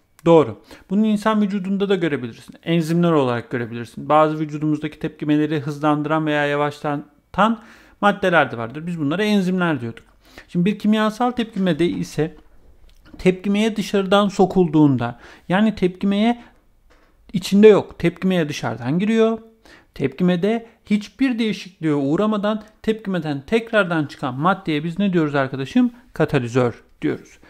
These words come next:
Yani dikkat et, buradaki tanımda da benzer bir şey söylemiştim. İlave edilen miktar ve kimyasal yapı bakımından değişmeden çıkan, tepkime hızını etkileyen maddelere katalizör deriz.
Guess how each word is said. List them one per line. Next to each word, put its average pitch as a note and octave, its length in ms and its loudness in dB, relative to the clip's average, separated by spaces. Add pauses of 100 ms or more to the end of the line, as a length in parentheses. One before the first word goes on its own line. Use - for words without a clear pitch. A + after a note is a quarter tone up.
(140)
Yani G3+ 220 2
dikkat G#3 180 0
et, - 160 -2
buradaki G3 300 -6
tanımda F#3+ 340 -2
da F#3 100 0
benzer F#3 420 2
bir D#3+ 80 -2
şey C#3 220 -4
söylemiştim. F#3 540 -4
İlave F#3 400 2
edilen D#3+ 480 -2 (240)
miktar D#3 600 0 (280)
ve D3+ 80 0
kimyasal F#3 580 2
yapı F#3+ 240 0
bakımından E3+ 680 0
değişmeden G3+ 720 0
çıkan, D#3+ 380 -4 (480)
tepkime G3+ 380 0
hızını G#3 340 4
etkileyen G3 400 -2
maddelere G3 480 0
katalizör E3 520 0
deriz. B2 200 -6